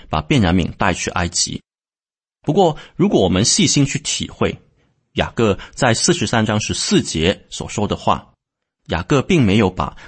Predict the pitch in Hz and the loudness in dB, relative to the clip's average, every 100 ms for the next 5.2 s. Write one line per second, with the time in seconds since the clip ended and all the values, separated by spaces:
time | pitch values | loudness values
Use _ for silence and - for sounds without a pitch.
0 | - 139 104 90 95 82 - - 113 110 | -4 0 2 2 0 -2 -2 0 2 2
1 | 90 - _ _ - 156 147 82 - 87 | 2 -2 _ _ -2 0 0 0 0 -2
2 | - - - - _ _ _ _ _ _ | -2 -8 -8 -12 _ _ _ _ _ _
3 | _ _ - 160 165 208 120 107 139 110 | _ _ -6 -2 0 0 0 0 0 -2
4 | - - - - 90 - 143 127 - 117 | -4 -10 -4 -2 -2 -2 -2 -2 0 2
5 | 110 85 | 2 0